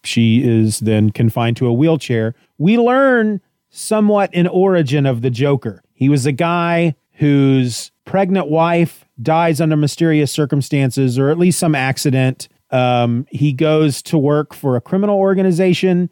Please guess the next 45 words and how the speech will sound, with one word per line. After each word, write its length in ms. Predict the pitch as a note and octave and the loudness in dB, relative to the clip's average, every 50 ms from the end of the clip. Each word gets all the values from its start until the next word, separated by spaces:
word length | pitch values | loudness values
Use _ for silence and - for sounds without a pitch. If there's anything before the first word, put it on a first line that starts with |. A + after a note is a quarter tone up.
| _ _ _ | _ _ _
He 200 | _ - E3 E3 | _ 0 0 2
becomes 720 | C#3+ D#3+ C3+ - - F3+ E3+ E3+ E3+ E3 E3 D3 A#2 B2 | 2 0 -2 -2 -2 -2 0 0 2 2 0 0 -2 -2
this 260 | C#3 C#3+ C3 - - | -2 -2 -2 -2 -6
character, 840 | - - - E3+ E3 D#3+ D#3+ D3+ D3 - - D#3+ D3+ D3 D3 C#3+ C3 - _ - - _ _ _ _ | -8 -6 -2 0 2 2 2 0 -2 -2 -2 0 0 2 0 0 -2 -4 _ -20 -20 _ _ _ _
this 320 | C3 C3+ B2+ - - E3 E3 | -4 -2 -2 -2 -6 -8 -8
legendary 800 | D3 C3 C3+ D#3 D#3+ C#3 D#3 E3 D#3+ D3 D#3 D3 D3 C#3+ C#3+ C#3 | -6 -2 -2 0 0 0 2 2 2 2 2 2 2 2 2 2
mythical 520 | C3+ C#3+ C#3+ - - C#3+ - - C#3+ C3+ | 2 0 0 -2 -2 -4 -2 -2 -2 -2
criminal 400 | - - - D3 C#3+ C#3 C#3 C3 | -2 -2 -2 0 0 0 0 -2
character 720 | - - C#3+ C#3 C#3 C3+ B2+ - - C#3 C3+ B2+ B2+ A#2 - _ _ _ _ | -2 -2 -2 0 0 0 -2 -2 -2 -2 0 0 0 -2 -4 _ _ _ _
called 240 | - - C3+ C#3 B2 | -6 -4 -2 -2 -2
the 80 | B2+ B2+ | -2 0
Red 240 | A#2 C#3 C#3 C#3+ C3+ | 0 0 0 0 0
Hood 560 | - D3+ D3+ D#3 D#3 D#3+ E3 D3+ F3 D3+ - - | 0 2 2 2 2 2 2 0 -2 -4 -4 -4
that 180 | C#3 C#3 B2+ | -4 -2 0
many 300 | C3+ C#3+ D#3 E3 F3 F3+ | 0 0 2 2 2 2
men, 500 | E3+ E3 E3 E3 E3 E3 E3 E3 F3 F#3 - | 2 2 0 0 0 0 0 0 -2 -4 -4
if, 160 | - D3 - - | -6 -6 -4 -4
if 180 | D#3+ D3 - | -4 -2 -2
I 80 | E3+ E3+ | 0 0
remember 420 | F3 F#3 F#3+ G3+ A#3 A#3 A3 A3 | 2 2 2 2 2 2 0 0
the 120 | F3+ F3+ E3 | 0 0 -2
story 340 | - - F#3+ F3+ E3 D#3 | -2 0 0 0 0 0
correctly, 440 | C3+ - E3 D3+ C#3 - - C3 B2+ | 0 0 0 0 0 0 -2 -2 -2
many 280 | B2+ C#3+ F3+ G3+ A3 G#3 | -2 -2 -2 -2 -2 -2
people 380 | - - F#3 F3 E3 E3 D3+ | -4 -4 -4 -2 0 0 2
have 160 | C3+ D3 C#3+ B2 | 2 2 0 0
worn 320 | B2+ C3+ C#3 C#3+ C#3+ C#3 | 0 0 0 0 0 0
the 80 | C3+ B2+ | 0 0
Red 220 | C3 C3 B2+ A#2+ | 0 0 0 0
Hood, 440 | A#2+ B2+ A#2+ A#2+ A#2+ A#2 A#2 - _ _ _ | 0 -2 -2 -2 -4 -6 -8 -12 _ _ _
and 160 | - D3 D3+ | -2 0 2
he 120 | D3+ D3+ | 2 2
falls 400 | C#3 - F#3 F#3 F#3 F#3 F#3+ C#3+ | 0 0 0 0 2 2 2 2
into 140 | F#3 F3+ E3 | 2 2 2
this 180 | D#3 D#3+ C3+ - | 2 0 0 -2
vat 320 | B2 C3 D3+ D3 D3 C#3+ | -2 -2 -2 0 0 0
of 140 | C#3+ A#2 - | -2 -2 -2
chemicals 720 | - D3+ C#3 C3+ B2 - - B2+ B2+ B2 A#2+ A#2+ - - - - | -2 -2 0 0 -2 -2 -2 -2 0 0 -2 -4 -6 -10 -12 -6
and 200 | C#3+ C3 B2+ B2+ | -4 -2 -2 -2
it 160 | B2+ A#2+ A2+ | -2 -2 -2
bleaches 420 | B2+ C#3 D3+ D3+ - - C#3 A#2+ | 0 0 0 0 0 0 -2 0
his 160 | C#3+ B2+ A#2+ | 0 0 -2
skin 420 | - - - - B2+ B2 B2 B2 A#2+ | -2 -6 -6 -2 -2 0 0 0 0
and 140 | A#2 A#2 B2+ | -2 -2 -4
it 240 | C3 C3 C3 B2 | -4 -4 -6 -6